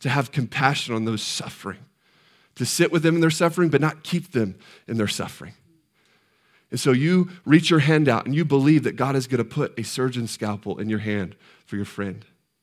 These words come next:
And as you pray for them,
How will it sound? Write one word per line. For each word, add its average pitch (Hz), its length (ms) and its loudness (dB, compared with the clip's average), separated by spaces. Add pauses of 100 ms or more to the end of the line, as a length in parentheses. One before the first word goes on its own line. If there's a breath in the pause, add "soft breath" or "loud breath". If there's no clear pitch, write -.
(1300 soft breath)
And 120 100 -2
as 127 160 2
you 139 80 2
pray 135 260 0
for 151 140 -2
them, 160 300 0